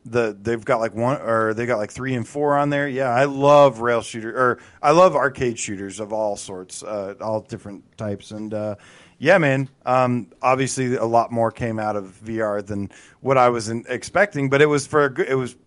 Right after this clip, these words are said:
you know, a good thing. Um, way more, V R was capable of so much more than I ever anticipated. But,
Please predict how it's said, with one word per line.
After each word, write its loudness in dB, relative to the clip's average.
you -6
know, -2
a -2
good 2
thing. -8
Um, -10
way 2
more, -2
V -4
R 8
was 0
capable -4
of -8
so -2
much -2
more 0
than -8
I 0
ever 0
anticipated. -6
But, -8